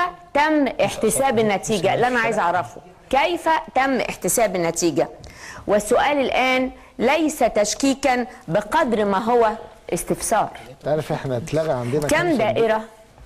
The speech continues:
Speaker 1: تمت فيها
Speaker 2: تسعين صندوق
Speaker 1: هذه؟
Speaker 2: مية واتنين ألف صوت.
Speaker 1: هذا العك. بص، هذا العك. ضيف الليلة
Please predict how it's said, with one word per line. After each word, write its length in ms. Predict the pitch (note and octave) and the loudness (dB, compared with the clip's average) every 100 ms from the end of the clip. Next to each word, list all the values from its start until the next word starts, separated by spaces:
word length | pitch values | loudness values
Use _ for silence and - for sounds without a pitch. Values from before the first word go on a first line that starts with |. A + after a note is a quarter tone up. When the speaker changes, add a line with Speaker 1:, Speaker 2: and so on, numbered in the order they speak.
| - | 0
Speaker 1:
تمت 460 | C#4 D4 C4 F3+ - | 2 4 4 0 -2
فيها 400 | A#3+ A3+ G3+ G3 | 0 2 2 0
Speaker 2:
تسعين 220 | F3 E3+ | -2 -8
صندوق 420 | C#3 C3 C3+ E3 - | -8 -8 -6 -6 0
Speaker 1:
هذه؟ 580 | A#3 G#3+ F#3+ F#3 F#3 | 2 2 2 2 2
Speaker 2:
مية 400 | F3 F3+ D#3+ C3 | 0 -4 -6 -6
واتنين 560 | B2 B2 - D3 E3+ D#3 - | -6 -8 -8 -8 -8 -8 -6
ألف 160 | D#3+ C#3+ A#2 - | -6 -6 -14 -16
صوت. 340 | G#2 - - - | -18 -18 -20 -18
Speaker 1:
هذا 280 | - A3 F#3+ | -6 -2 2
العك. 640 | F3+ F3 F#3 - - - - - - F#3 | 2 0 -2 -6 -12 -12 -12 -16 -12 -4
بص، 280 | G#3 - - F#3 D#3+ - - - - | -4 -4 -14 -16 -18 -20 -20 -20 -12
هذا 200 | F#3 F#3 | -2 -2
العك. 180 | D3+ D3+ - - - - - - - - - - | -2 -6 -14 -20 -20 -20 -18 -16 -16 -18 -6 0
ضيف 320 | C#4 E4 D4+ | 2 2 0
الليلة 480 | B3 C4 D4 D4+ | 2 2 4 2